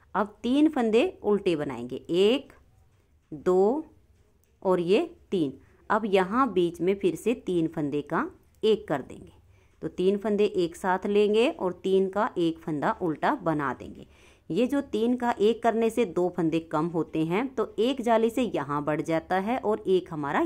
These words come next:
यहाँ पर, तो फंदे हमारे बराबर हो जाते हैं। अब तीन फंदे उल्टे, एक, दो और ये तीन। धागा अपनी तरफ रहे और ये देखिए, ये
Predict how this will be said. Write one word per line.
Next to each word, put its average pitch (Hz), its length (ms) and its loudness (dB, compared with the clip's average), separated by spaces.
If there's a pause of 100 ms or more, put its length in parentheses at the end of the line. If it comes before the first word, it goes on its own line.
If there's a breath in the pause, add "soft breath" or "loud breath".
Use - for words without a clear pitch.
(100)
यहाँ 156 360 -2
पर, 165 80 0
तो - 160 -6
फंदे 170 360 -4
हमारे 156 360 -4
बराबर 147 420 -2
हो 147 180 -4
जाते 135 320 -10
हैं। - 140 -20 (680 soft breath)
अब 180 260 0
तीन 240 220 0
फंदे 240 340 2
उल्टे, 160 400 -2
एक, 190 500 2 (840)
दो 180 560 2 (580)
और 170 180 0
ये 185 180 4 (420)
तीन। - 680 -6
धागा 208 340 2
अपनी 233 480 0
तरफ 208 300 0
रहे 175 320 0 (220)
और 165 120 0
ये 170 140 2
देखिए, 165 540 0 (320 loud breath)
ये 170 100 -2